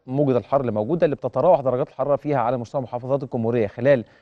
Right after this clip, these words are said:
من الثلاث للحد القادم ما بين سبعة وثلاثين وتصل إلى خمسة وأربعين طبعًا في المناطق الجنوبية. آه، بالإضافة لده أشارت إلى ارتفاع نسب الرطوبة بقيم تتراوح تقريبًا باتنين لأربعة درجة مئوية.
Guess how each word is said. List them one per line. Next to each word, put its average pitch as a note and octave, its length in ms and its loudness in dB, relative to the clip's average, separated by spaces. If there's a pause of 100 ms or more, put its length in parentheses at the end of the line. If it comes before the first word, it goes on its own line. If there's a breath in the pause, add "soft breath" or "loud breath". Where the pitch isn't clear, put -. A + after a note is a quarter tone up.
(160 soft breath)
من B2 140 -4
الثلاث C3+ 380 0
للحد C#3 280 -4
القادم F#3 520 0
ما C#3+ 80 0
بين B2 240 0
سبعة D#3 320 2
وثلاثين D3 480 -2
وتصل D3+ 380 -6
إلى B2 160 -6
خمسة D#3 320 -6
وأربعين A#2+ 280 0
طبعًا C3 240 0
في C3+ 240 -2 (240 soft breath)
المناطق B2+ 440 0
الجنوبية. G2+ 500 -6 (520 soft breath)
آه، B2+ 420 6
بالإضافة D3+ 440 2
لده D#3 220 4
أشارت D#3+ 380 0
إلى C3 160 -4
ارتفاع C3 300 -2
نسب D3+ 300 -6
الرطوبة E3+ 420 -2 (180)
بقيم C3 380 2
تتراوح C3 420 4
تقريبًا C#3 380 -2
باتنين C3 680 -2
لأربعة B2 720 2
درجة C3 420 0
مئوية. D3 500 2